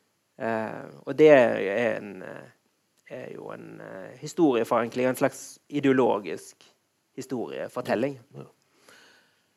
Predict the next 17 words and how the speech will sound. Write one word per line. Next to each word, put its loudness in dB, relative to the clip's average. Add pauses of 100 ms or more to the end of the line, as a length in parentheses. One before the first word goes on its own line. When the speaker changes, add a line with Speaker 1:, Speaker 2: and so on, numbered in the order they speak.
(400)
Speaker 2:
Veldig -6
kort -14
om -12
et -12
begrep -8
jeg -10
tror -14
de -8
færreste -8
har -12
hørt, -16
og -14
kanskje -6
ikke -6
umiddelbart -6
forstår -10
engang. -16